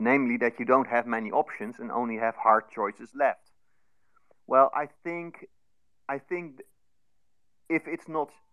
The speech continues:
if you can see it right now, you can see it happening, because the problem is that hard choices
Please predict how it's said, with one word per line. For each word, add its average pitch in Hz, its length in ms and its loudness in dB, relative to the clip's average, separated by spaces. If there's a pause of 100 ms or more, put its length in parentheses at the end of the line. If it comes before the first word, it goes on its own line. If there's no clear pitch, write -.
(440)
if 143 120 -8
you 175 60 -14
can 175 220 -2
see - 300 -4
it 127 180 4 (100)
right 117 280 6
now, 123 560 2 (1080)
you 135 140 -12
can 139 160 -6
see - 160 -18
it 120 160 -8
happening, 107 540 -2 (680)
because 143 420 6 (1120)
the 120 80 -12
problem 214 480 8
is 123 500 2
that 123 360 6 (1600)
hard 143 300 4
choices 175 640 -2